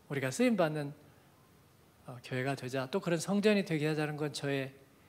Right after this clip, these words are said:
가슴에 맺힌 응어리 같은 거죠. 제가 그걸 모를 리가 없죠. 예, 우리 교회가 백 프로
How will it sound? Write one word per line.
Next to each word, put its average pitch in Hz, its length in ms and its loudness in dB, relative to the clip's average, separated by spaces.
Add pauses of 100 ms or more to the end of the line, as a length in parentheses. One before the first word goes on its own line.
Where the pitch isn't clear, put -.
(180)
가슴에 139 420 -2
맺힌 127 360 -2
응어리 156 320 4
같은 143 300 -2
거죠. 131 220 -6
제가 185 220 -2
그걸 196 140 2
모를 151 340 2
리가 143 320 -4 (340)
없죠. - 320 -10 (720)
예, 117 160 -6
우리 165 220 2
교회가 175 340 6
백 - 220 -4
프로 180 400 6